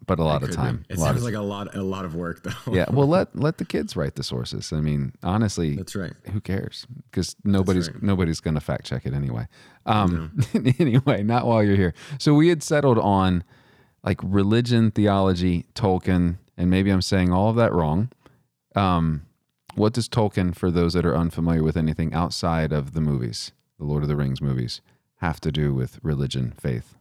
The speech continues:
Speaker 1: theology, et cetera?
Speaker 2: W-, well, I mean, Tolkien was a devout Catholic, so take from that what you will. Um,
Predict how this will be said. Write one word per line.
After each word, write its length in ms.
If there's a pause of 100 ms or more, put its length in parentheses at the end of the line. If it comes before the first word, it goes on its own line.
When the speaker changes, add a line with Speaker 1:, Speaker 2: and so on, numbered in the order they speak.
Speaker 1:
theology, 600 (760)
et 80
cetera? 400
Speaker 2:
W-, 220 (720)
well, 720 (200)
I 60
mean, 440 (260)
Tolkien 400
was 220
a 80
devout 360
Catholic, 760
so 260
take 280
from 180
that 200
what 160
you 120
will. 440
Um, 420